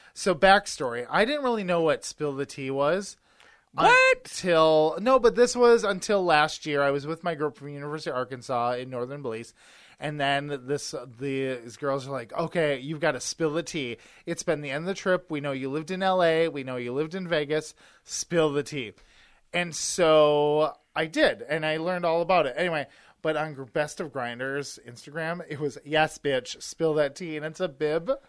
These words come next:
Speaker 1: for your tea to be spilt on. <laughs> Like, very literal. I love literal shit.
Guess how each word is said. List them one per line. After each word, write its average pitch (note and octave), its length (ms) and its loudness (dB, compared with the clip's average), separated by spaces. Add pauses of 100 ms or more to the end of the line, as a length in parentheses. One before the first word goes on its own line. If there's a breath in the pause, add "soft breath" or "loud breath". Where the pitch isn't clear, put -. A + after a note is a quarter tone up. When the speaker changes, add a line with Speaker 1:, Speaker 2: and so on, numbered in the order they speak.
(120)
Speaker 1:
for - 160 -8
your G3+ 240 -4 (160)
tea E3 260 -8
to E3+ 100 -4
be D#3+ 160 -8
spilt D3 420 -8
on. B2 180 -6 (160)
<laughs> B3 60 -2 (1400 loud breath)
Like, F#3+ 140 -2
very F3+ 320 4
literal. C#3 320 0
I F3 160 2
love C#3 300 0
literal A#2+ 280 -6
shit. - 280 -12